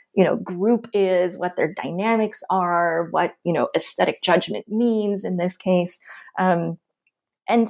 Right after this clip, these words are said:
you know, sometimes his, his analogies don't do that at all, and they go on for so long, or they're so, like, complicated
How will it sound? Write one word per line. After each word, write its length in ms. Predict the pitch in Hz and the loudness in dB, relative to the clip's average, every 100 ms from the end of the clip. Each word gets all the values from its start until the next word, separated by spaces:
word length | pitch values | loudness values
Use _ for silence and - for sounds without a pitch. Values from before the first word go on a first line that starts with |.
| - | 0
you 60 | |
know, 80 | 349 | -2
sometimes 500 | - 466 494 285 262 | 0 0 2 0 0
his, 280 | 220 202 - - | -4 -6 -10 -4
his 200 | 208 202 | 0 2
analogies 680 | 185 165 185 185 165 170 - - - _ _ | 2 2 2 0 -4 -4 -10 -20 -20 _ _
don't 320 | - 185 180 | 2 2 2
do 140 | 196 185 | -2 0
that 180 | 180 165 | 2 0
at 120 | 165 | 2
all, 420 | 220 233 196 170 | 4 4 4 2
and 240 | - 175 | -2 -6
they 360 | 175 170 127 160 - | 0 0 0 -4 -2
go 160 | 175 170 | 0 0
on 480 | 175 180 170 170 | 0 -2 0 -2
for 200 | - 190 | -2 0
so 280 | 180 - 156 | 0 0 -2
long, 480 | 175 185 185 180 170 | 0 2 2 -2 -4
or 360 | - 165 160 - | -2 0 0 0
they're 160 | 175 156 | -2 -2
so, 640 | - 180 175 175 170 165 | -4 -2 0 2 0 -2
like, 300 | - 147 127 | -4 -4 -4
complicated 1040 | - - 202 - - - 170 170 165 160 | -8 -2 -2 0 -4 0 0 2 2 0